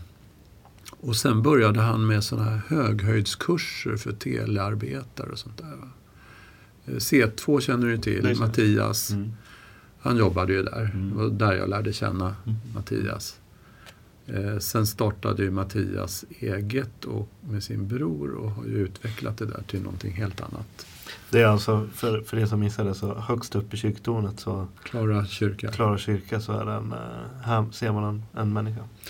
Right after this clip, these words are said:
Speaker 1: A-, anledningen att han var där uppe, det var att, eh, det hade börjat trilla ner såna här gjutjärnsprydnader
Speaker 2: <laughs>
Speaker 1: från,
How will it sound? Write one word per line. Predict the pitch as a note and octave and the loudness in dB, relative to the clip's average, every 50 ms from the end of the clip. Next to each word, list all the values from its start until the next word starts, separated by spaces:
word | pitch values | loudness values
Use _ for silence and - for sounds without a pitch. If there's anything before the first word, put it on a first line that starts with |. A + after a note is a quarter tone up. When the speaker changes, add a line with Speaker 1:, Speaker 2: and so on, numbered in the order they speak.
| - - - - - - A#2+ B2+ - | -18 -18 -20 -6 0 2 2 2 2
Speaker 1:
A-, | - C3 B2+ B2+ - | 2 2 2 4 4
anledningen | B2+ C3 B2+ A#2+ B2 C3 C3 B2+ C3 B2+ B2 | 6 8 8 10 10 10 10 8 8 8 6
att | A2+ A#2 | 6 4
han | - B2 A#2 A#2 | 2 2 4 4
var | C3+ D#3+ D3+ A#2 | 6 6 6 6
där | F#2+ F2 F#2+ | 6 4 4
uppe, | G2 F#2 F#2 - - G#2 | 2 0 -2 -6 -6 -6
det | G2 G2+ G2+ G#2+ | -4 -2 0 0
var | A#2 B2 A2+ G#2 G2+ - - | 0 2 2 4 2 4 2
att, | G#2 G2 - - - - - - - - - - - - - - - - - - - | 2 0 0 -2 -8 -12 -14 -14 -16 -20 -20 -20 -20 -20 -20 -20 -20 -20 -20 -14 -10
eh, | - G#2 G2+ G2+ G2+ G#2+ G#2 | -8 -6 -4 -4 -4 -4 -2
det | G#2 G#2 A2 | 2 4 6
hade | A2 A2 G#2 | 6 6 6
börjat | G2+ G#2 G#2 G#2 G2+ G2 - | 6 6 6 6 4 2 0
trilla | - - A#2+ A2 G#2+ G#2+ A2 | 0 2 4 6 6 6 6
ner | G#2+ G2+ G2 G2 G2 | 6 6 4 4 2
såna | G2 G2 - G#2+ G2 | 0 -2 -2 0 0
här | F#2+ F#2+ | 2 2
gjutjärnsprydnader | G2+ G2+ A2+ A2+ G#2 F2+ F#2 F#2+ - - G#2 F#2 F#2 F#2 F#2 - - - - B2 B2+ C3+ C3 A#2+ A#2 B2+ A#2+ A2+ G2+ G2 F#2+ | 4 4 6 6 6 4 2 -2 -2 0 2 2 2 0 -2 -4 -6 0 4 6 6 6 6 4 2 2 4 4 4 4 2
Speaker 2:
<laughs> | |
Speaker 1:
från, | - A#2 A2 A#2 G#2+ G2+ G2+ G2 G#2 | 2 2 4 6 6 6 6 4 2